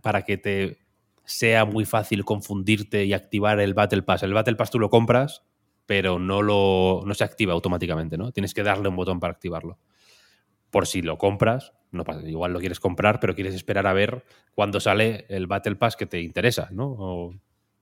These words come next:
o el, o, o simplemente en qué momento te interesa más activarlo. Pues la interfaz aparentemente está diseñada de tal modo que s-,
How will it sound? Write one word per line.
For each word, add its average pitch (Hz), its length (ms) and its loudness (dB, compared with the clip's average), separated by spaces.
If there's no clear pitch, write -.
o 107 100 2
el, 104 100 2
o, 92 320 -4
o - 80 -12
simplemente 104 440 0
en 101 80 0
qué 110 100 2
momento 101 340 2
te 95 100 -2
interesa 98 340 0
más 95 160 0
activarlo. 92 500 0
Pues 101 200 -2
la 90 240 4
interfaz 101 680 2
aparentemente 104 600 0
está 107 140 0
diseñada 104 360 2
de 104 60 4
tal 101 180 4
modo 110 540 4
que 92 280 2
s-, - 360 -8